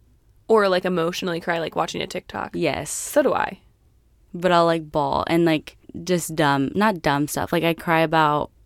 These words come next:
Speaker 2: dogs and, like, we separated them from their families. That makes <laughs> me so sad. I'm, like, tearing up thinking
Speaker 1: Caroline's
Speaker 2: about it.
Speaker 1: crying right
Speaker 2: <laughs>
Speaker 1: now in the closet, just talking about dogs being
Speaker 2: Uh,
Speaker 1: separated from their
Speaker 2: yeah, like,
Speaker 1: families.
Speaker 2: we just, we're monsters. Like, we just took them.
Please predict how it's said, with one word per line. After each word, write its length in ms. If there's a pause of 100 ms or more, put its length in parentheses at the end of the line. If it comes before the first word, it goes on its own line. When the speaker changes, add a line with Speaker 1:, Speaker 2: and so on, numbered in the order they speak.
(140)
Speaker 2:
dogs 600
and, 160
like, 260 (160)
we 400
separated 560
them 180
from 220
their 160
families. 800 (540)
That 280
makes 280
<laughs> 0
me 60
so 420 (1500)
sad. 420 (160)
I'm, 60
like, 240
tearing 340
up 120
thinking 160
Speaker 1:
Caroline's 320
Speaker 2:
about 200
it. 60
Speaker 1:
crying 480
right 440
Speaker 2:
<laughs> 140
Speaker 1:
now 220
in 220
the 100
closet, 560
just 300
talking 320
about 240
dogs 300
being 240
Speaker 2:
Uh, 40
Speaker 1:
separated 420
from 160
their 200
Speaker 2:
yeah, 260
like, 180
Speaker 1:
families. 100
Speaker 2:
we 140
just, 340
we're 220
monsters. 720
Like, 140
we 100
just 260
took 320
them. 460